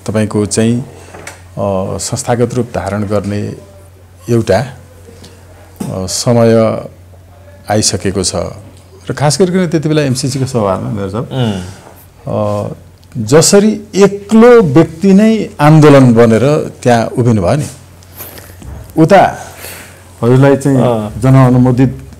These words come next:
Speaker 1: अ, चाहिँ भयो त्यो एजेन्डा।
Speaker 2: हजुर।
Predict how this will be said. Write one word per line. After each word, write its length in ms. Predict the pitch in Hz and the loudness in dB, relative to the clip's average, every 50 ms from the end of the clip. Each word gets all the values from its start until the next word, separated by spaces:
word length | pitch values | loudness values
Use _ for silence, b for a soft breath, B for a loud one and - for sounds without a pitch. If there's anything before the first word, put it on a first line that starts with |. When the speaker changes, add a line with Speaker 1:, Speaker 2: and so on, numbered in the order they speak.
| - 190 170 | -20 -18 -14
Speaker 1:
अ, 240 | 120 101 101 101 101 104 104 - | -12 -10 -10 -10 -10 -12 -14 -6
चाहिँ 360 | - 120 113 113 113 110 107 - - - - 117 110 101 98 | -4 -2 -2 -2 -2 -4 -8 -14 -18 -20 -18 -16 -16 -8 -6
भयो 300 | 101 107 127 127 123 120 | -2 0 2 2 2 2
त्यो 320 | 117 - 123 120 113 110 - - 123 | 0 0 -2 -2 -2 -4 -6 -6 -6
एजेन्डा। 460 | 117 104 113 110 107 104 107 107 107 - - - - - - - - | -4 -2 -2 -2 -2 -2 -2 -4 -6 -10 -14 -20 -20 -20 -20 -10 -8
Speaker 2:
हजुर। 240 | 104 95 87 87 | -6 -6 -6 -8